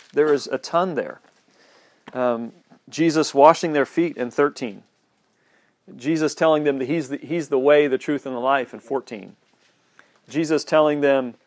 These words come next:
um, "Abide in me, 'cause apart from me, you can do nothing," in fifteen. And then in sixteen, he tells them in verse five, "I'm, I'm going to,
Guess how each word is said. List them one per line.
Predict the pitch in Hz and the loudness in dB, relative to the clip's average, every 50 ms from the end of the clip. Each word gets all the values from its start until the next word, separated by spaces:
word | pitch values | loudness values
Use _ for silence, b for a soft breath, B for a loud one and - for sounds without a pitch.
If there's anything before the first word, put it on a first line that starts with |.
| _ _ _ _ _ _ _ _ - | _ _ _ _ _ _ _ _ -8
um, | 123 123 120 120 117 | -4 -4 -2 -2 -2
"Abide | 123 120 117 143 147 165 165 156 | -2 2 6 8 8 8 8 6
in | 147 143 | 4 0
me, | 147 147 143 135 127 120 | 0 0 0 0 -2 -6
'cause | - - 139 123 | -8 -10 -8 -8
apart | 135 - - 151 151 147 - | -6 0 2 2 2 2 0
from | 151 139 | -4 -4
me, | 135 131 131 | -2 -2 -2
you | 131 139 | -2 -4
can | - 147 131 | -4 -4 -6
do | 127 123 | -6 -6
nothing," | 120 120 123 135 147 - - - - 95 - _ _ - | -6 -4 -4 -4 -4 -6 -10 -16 -16 -16 -20 _ _ -16
in | 113 120 | -16 -10
fifteen. | - 139 139 - - - 95 87 - _ _ _ _ b b b b b b b b b b b b | -4 -4 -4 -4 -6 -16 -18 -18 -20 _ _ _ _ b b b b b b b b b b b b
And | b 127 151 | b 0 2
then | 151 147 | 2 2
in | 131 | 0
sixteen, | - - - 214 214 - - - 139 117 107 104 107 - _ _ _ _ _ _ _ _ _ _ _ _ _ _ _ _ _ _ _ _ _ _ - - | -2 2 2 2 2 0 -6 -6 -6 -6 -6 -8 -12 -14 _ _ _ _ _ _ _ _ _ _ _ _ _ _ _ _ _ _ _ _ _ _ -14 -12
he | 139 | -4
tells | 131 - 170 156 143 135 | 2 6 8 8 8 6
them | 139 131 | 4 2
in | 127 123 | 2 2
verse | 127 131 123 - | 2 0 0 2
five, | - 156 151 139 127 120 | 4 6 6 6 6 4
"I'm, | 135 147 160 - - | 0 -2 0 0 0
I'm | 147 160 165 | 0 0 4
going | 156 185 185 190 190 - | 4 4 4 4 2 -2
to, | - - 160 156 156 156 160 | -2 0 2 2 2 2 0